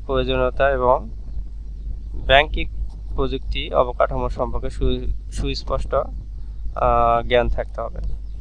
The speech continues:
শক্তিশালী যোগাযোগ এবং উপস্থাপনায় দক্ষতা থাকতে হবে।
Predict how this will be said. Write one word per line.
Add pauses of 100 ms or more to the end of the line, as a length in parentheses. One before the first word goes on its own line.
(260)
শক্তিশালী
যোগাযোগ (540)
এবং (260)
উপস্থাপনায় (640)
দক্ষতা
থাকতে
হবে।